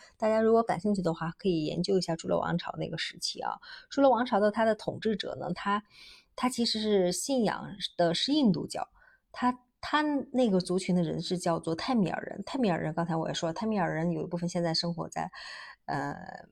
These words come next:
嗯，<laughs> 斯里兰卡。泰米尔人呢，他又是另外一个分支了，这个我就不聊了，因为我也不太清楚啊，因为他是相当于印度河谷文明的整个的创造者。他们的起源，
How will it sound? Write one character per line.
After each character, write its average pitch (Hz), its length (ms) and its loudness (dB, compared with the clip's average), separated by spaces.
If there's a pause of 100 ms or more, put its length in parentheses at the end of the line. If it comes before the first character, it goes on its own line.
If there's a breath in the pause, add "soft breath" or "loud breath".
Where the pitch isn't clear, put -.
(360)
嗯， 147 300 -6
<laughs> 208 440 4
斯 220 120 2
里 175 60 2
兰 156 160 -2
卡。 - 220 -4 (320 loud breath)
泰 302 140 2
米 277 140 6
尔 180 200 4
人 160 160 -2
呢， 190 160 4
他 208 180 -2
又 254 160 4
是 202 120 2
另 269 240 4
外 175 160 4
一 170 120 -6
个 147 120 -6
分 147 260 -6
支 147 140 -8
了， 151 200 -4
这 170 140 -4
个 147 220 -2
我 - 140 -16
就 156 140 -8 (520)
不 196 80 2
聊 151 200 2
了， 151 80 -2
因 190 120 4
为 208 40 6
我 185 140 6
也 160 80 4
不 - 80 -6
太 175 160 -2
清 170 180 -4
楚 - 180 -10
啊， - 180 -4
因 180 120 -2
为 180 60 0
他 190 160 0
是 196 160 0
相 - 420 -4
当 202 160 2
于 190 40 4
印 214 260 2
度 180 140 4
河 165 280 0
谷 180 200 -4
文 147 120 -4
明 156 160 -2
的 170 80 0
整 165 160 -8
个 165 120 -2
的 175 80 -4
创 220 280 -2
造 190 220 2
者。 - 100 -14 (560 loud breath)
他 269 140 -2
们 262 140 4
的 208 100 6
起 - 280 -6
源， 160 380 -6